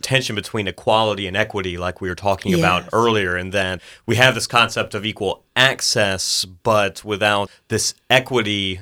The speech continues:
Speaker 1: amongst all of the people who make up our society,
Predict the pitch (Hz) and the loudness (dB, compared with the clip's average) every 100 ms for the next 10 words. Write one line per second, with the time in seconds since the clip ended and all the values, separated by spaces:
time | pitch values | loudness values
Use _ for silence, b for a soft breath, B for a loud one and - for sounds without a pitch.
0 | - 101 98 104 123 131 - - 107 107 | -8 -6 -4 -4 -4 -6 -8 -6 0 2
1 | 110 98 98 104 95 101 95 90 85 90 | 2 -2 -12 -14 -10 -6 -6 -6 -8 -8
2 | - 92 107 101 101 101 95 | -6 -2 0 0 0 -4 -6